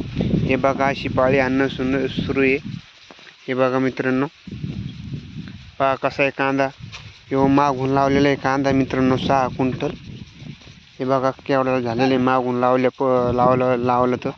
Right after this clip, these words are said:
हे बघा असा कांदा आहे मित्रांनो आपला. हे बघा मित्रांनो,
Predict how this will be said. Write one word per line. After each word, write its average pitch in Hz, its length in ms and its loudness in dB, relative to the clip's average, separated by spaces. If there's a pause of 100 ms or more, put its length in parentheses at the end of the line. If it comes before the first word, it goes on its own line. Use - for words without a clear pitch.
(500)
हे 127 120 0
बघा 123 280 2
असा 127 200 -4
कांदा 123 360 -2
आहे 123 80 2
मित्रांनो 123 380 -4
आपला. 131 260 -2 (2000)
हे 123 100 -6
बघा 123 260 0
मित्रांनो, 123 480 -4